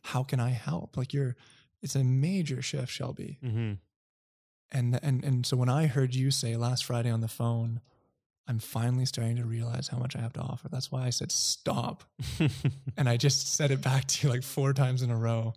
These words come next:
Speaker 1: But
Speaker 2: Mm-hmm.
Speaker 1: y-, and in your email, you said you, you had to hold back tears. I
Speaker 2: Yeah.
Speaker 1: almost cried.
Speaker 2: <laughs> Yeah.
Speaker 1: I almost cried hearing you say that. 'Cause I heard that for myself too.
Speaker 2: Mm-hmm.
Speaker 1: You know?
Speaker 2: Yeah.
Speaker 1: 'Cause I'm, I'm going through the same journey as you. I'm finally starting to realize how much I have to offer.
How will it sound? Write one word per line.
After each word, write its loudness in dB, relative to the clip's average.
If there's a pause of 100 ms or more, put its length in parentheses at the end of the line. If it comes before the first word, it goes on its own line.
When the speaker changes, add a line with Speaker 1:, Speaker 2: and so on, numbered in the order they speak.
(100)
Speaker 1:
But 2
Speaker 2:
Mm-hmm. -4
Speaker 1:
y-, -2
and 4
in 8
your 6
email, 4
you 2
said 2
you, 2
you 2
had 4
to 2
hold 2
back 2
tears. 0 (300)
I 6
Speaker 2:
Yeah. 10
Speaker 1:
almost 4
cried. 0
Speaker 2:
<laughs> 4
Yeah. 6
Speaker 1:
I 6
almost 8
cried 4
hearing 4
you 2
say -2
that. -8 (480)
'Cause 2
I 4
heard 2
that 2
for 0
myself 0
too. -2
Speaker 2:
Mm-hmm. 0 (1000)
Speaker 1:
You -4
know? -2 (100)
Speaker 2:
Yeah. 0
Speaker 1:
'Cause -2
I'm, 0
I'm 2
going 2
through 0
the 0
same 0
journey 0
as -4
you. -6 (1300)
I'm -2
finally 0
starting 0
to 2
realize 0
how -4
much -2
I -2
have -4
to -8
offer. -6